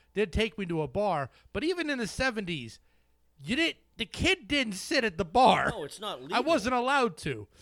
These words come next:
Speaker 1: Well, they, everybody, I was like, "Oh, this is not." So they gave him a Shirley Temple, which he did not like. But the minute this kid sits down, they play Community Property by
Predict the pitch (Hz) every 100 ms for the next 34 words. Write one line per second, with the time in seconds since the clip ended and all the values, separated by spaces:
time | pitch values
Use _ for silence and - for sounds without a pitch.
0 | - 240 254 170 214 214 185 - 185 220
1 | 208 233 190 165 147 131 165 196 190 202
2 | 202 214 226 196 - 147 _ - 196 196
3 | 247 240 214 - 220 226 - 175 165 170
4 | 156 156 175 156 156 151 139 117 _ -
5 | - _ _ _ - 196 170 175 - 370
6 | 403 - 349 - 320 311 - 262 220 -
7 | 269 233 170 156 _ _ - 233 247 -
8 | 233 240 - 190 220 202 185 185 175 214
9 | 196 185 156 135 123 - - _ - _
10 | 202 185 170 165 151